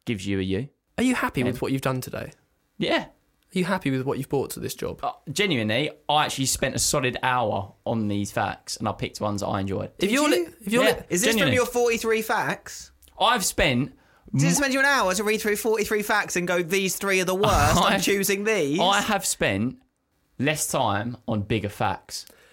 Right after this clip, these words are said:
Speaker 2: If you're, if you're listening to this and you're thinking, "Oh, maybe I could hire Connor to do some freelance work. What would he do for my fifty quid an hour?" That.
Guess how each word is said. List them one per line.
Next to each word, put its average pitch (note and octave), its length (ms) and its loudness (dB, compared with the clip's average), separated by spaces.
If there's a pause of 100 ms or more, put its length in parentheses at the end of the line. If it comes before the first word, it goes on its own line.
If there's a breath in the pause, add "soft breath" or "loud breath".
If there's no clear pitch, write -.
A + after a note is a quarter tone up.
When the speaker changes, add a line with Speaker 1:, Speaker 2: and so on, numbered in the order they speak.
(300 loud breath)
Speaker 2:
If D#3+ 160 2
you're, A3+ 320 2
if F3 100 0
you're A3 160 4
listening D#3+ 380 0
to B2+ 120 -4
this - 500 -6 (500)
and D3+ 80 -2
you're C3+ 80 0
thinking, F3 260 -4
"Oh, F#3+ 360 -2 (240)
maybe F#3 200 -2
I E3 60 0
could D#3 140 -4
hire D3 260 0
Connor C#3+ 240 -2
to - 80 -8
do B2+ 80 -4
some B2+ 160 -6
freelance B2+ 460 -2
work. - 280 -6 (380 loud breath)
What E3 140 0
would E3+ 100 2
he D#3+ 80 0
do C#3+ 240 2
for B2+ 140 -6
my A#2 280 0 (280)
fifty C3+ 340 -4
quid C3 160 0
an B2 100 0
hour?" A2 420 -4
That. A#2 360 -4